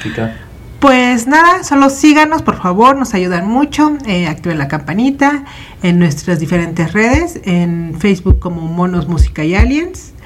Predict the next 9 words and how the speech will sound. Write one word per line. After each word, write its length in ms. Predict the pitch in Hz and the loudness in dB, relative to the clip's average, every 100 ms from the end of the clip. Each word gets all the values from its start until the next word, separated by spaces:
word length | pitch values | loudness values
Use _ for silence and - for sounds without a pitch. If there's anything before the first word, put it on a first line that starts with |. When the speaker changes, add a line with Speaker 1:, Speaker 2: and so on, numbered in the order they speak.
| - - - - - | -20 -20 -20 -14 -2
Speaker 2:
eh, 540 | 185 180 175 170 170 208 | 2 4 4 2 -2 0
Instagram 640 | 196 180 214 202 220 226 | 0 2 0 0 0 -2
igual, 400 | 180 170 214 277 | -2 0 0 0
Monos, 420 | 208 180 180 175 185 | 0 -2 0 -2 -2
Música 340 | 175 170 165 | -4 -4 -2
y 100 | 160 | 0
Aliens. 540 | 196 247 339 381 - - - - - - - - | 2 0 0 -4 -14 -20 -20 -20 -20 -20 -20 -2
Y 360 | 277 285 285 | 0 2 2
Speaker 1:
En 40 | 277 | 4